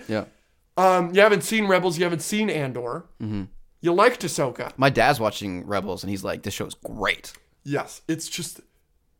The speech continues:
Speaker 2: the filler. It's more than the Clone Wars filler. And the good stuff in Rebels isn't as good as the great stuff in Clone Wars. And it's more filler is my issue with Rebels. But I don't have any problem with people that love Rebels.
Speaker 1: Out of ten.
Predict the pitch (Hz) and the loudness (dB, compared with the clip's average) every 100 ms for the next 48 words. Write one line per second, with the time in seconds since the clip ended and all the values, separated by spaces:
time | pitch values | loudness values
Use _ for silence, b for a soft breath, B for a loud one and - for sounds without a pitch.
0 | _ 135 135 139 - 190 185 180 175 160 | _ -8 -6 -6 -4 -2 0 -2 -4 -10
1 | _ _ 139 - 135 123 123 123 135 165 | _ _ -10 -10 -14 -14 -12 -6 -2 0
2 | 190 196 180 151 175 175 196 196 190 180 | 0 -2 -8 -8 -6 -6 -4 -4 -4 -6
3 | - 196 214 208 b b - 156 139 131 | -6 -4 -4 -6 b b -4 -2 -2 -4
4 | 147 156 - 170 165 151 139 147 151 147 | -4 -4 -2 -2 0 -4 0 2 2 -2
5 | 139 - _ _ _ 147 135 117 139 131 | -4 -14 _ _ _ -6 -6 -4 -6 -4
6 | 127 - - 139 160 156 - 156 165 170 | -8 -8 -4 -2 -2 -4 -6 -2 -2 -2
7 | - 175 170 175 - 190 202 208 208 b | -4 -6 -4 -8 -8 -6 -4 -4 -4 b
8 | b b b b - 143 143 135 127 - | b b b b -8 -4 -2 -4 -8 -12
9 | 123 113 117 143 151 143 113 110 - 113 | -16 -14 -6 -4 -2 -2 -6 -12 -16 -14
10 | 104 - 151 135 160 160 151 139 139 123 | -14 -8 -6 0 4 4 2 -2 -8 -12
11 | - 113 - 123 170 - 180 214 202 170 | -12 -12 -12 -6 -4 0 0 2 0 -2
12 | 147 - 127 120 131 131 127 127 - - | -4 -6 -6 -6 -10 -12 -12 -10 -12 -14
13 | 113 139 143 139 147 143 - 107 110 - | -14 -6 -4 -4 -6 -10 -2 2 2 2
14 | 101 | -4